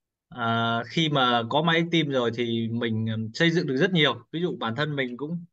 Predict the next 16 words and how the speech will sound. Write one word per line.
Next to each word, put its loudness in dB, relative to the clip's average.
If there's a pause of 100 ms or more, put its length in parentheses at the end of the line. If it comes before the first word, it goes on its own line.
(760)
đang, 0
ờ, -6 (600)
ờ, -6
soạn, -4
biên 2
soạn -6 (100)
những -8
cái 0
tài 0
liệu -2
về 2
đào 2
tạo -4
cho -4
nội -4
bộ, -2